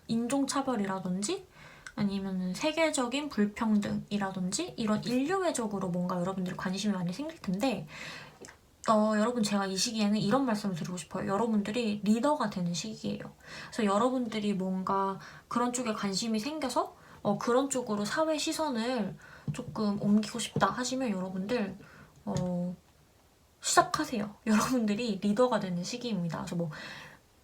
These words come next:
뭐 성적인 불평등이라든지 성적 차별이라든지 아니면은 장애인에 대한 차별, 아니면은 뭐 인종에 대한 차별,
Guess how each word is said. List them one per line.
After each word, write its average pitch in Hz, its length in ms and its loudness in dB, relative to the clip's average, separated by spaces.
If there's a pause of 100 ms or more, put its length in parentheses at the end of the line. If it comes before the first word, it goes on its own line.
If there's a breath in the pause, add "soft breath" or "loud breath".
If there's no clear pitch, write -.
(600)
뭐 190 640 -4 (640)
성적인 359 560 0
불평등이라든지 202 800 -2
성적 302 300 -2
차별이라든지 240 880 2
아니면은 190 400 -4
장애인에 214 720 2
대한 185 220 -4
차별, 269 400 -4
아니면은 190 440 -4
뭐 180 160 -2 (380 loud breath)
인종에 254 440 4
대한 208 240 0
차별, 240 420 -2